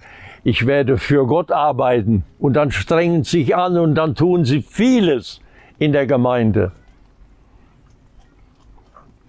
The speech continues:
Ob Gott all das haben will von ihnen, ist die andere Frage. Aber die stellen sich, sie wollen einfach, sie meinen, je mehr sie für Gott arbeiten, je beliebter sind sie bei ihm.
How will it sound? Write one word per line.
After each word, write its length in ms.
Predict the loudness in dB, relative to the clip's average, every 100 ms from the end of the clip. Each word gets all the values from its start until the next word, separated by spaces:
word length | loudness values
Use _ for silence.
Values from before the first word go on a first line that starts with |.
| _
Ob 240 | -6 -6 -2
Gott 220 | -4 -2
all 320 | 0 0 0
das 280 | -2 -4 -2
haben 380 | -2 -2 -2 0
will 200 | 2 0
von 240 | 0 0
ihnen, 400 | 0 0 0 -2 -8 -20 -20 _ -20 -20 -14
ist 200 | -12 -2
die 100 | 0
andere 300 | 0 0 0
Frage. 580 | 0 -2 -2 -4 -4 -8 -10 _ _ _ _ _ -8
Aber 200 | -4 0
die 160 | 0
stellen 320 | 0 0 0 0
sich, 240 | 0 0
sie 160 | 0 2
wollen 240 | 2 2
einfach, 480 | 0 -2 -2 -2 -4 -10 -6
sie 200 | -2 0
meinen, 400 | 0 0 0 -2
je 260 | 0 0
mehr 380 | 0 0 0 -2
sie 200 | -2 -4
für 220 | -2 -4
Gott 240 | -4 -6 -4
arbeiten, 640 | -6 -6 -6 -6 -4 -4 -6 -16 -8
je 200 | -2 -2
beliebter 600 | 0 -2 0 -2 -4 -6
sind 300 | -4 -2 -2
sie 100 | -2 -2
bei 220 | -2 -2
ihm. 380 | 0 0 -2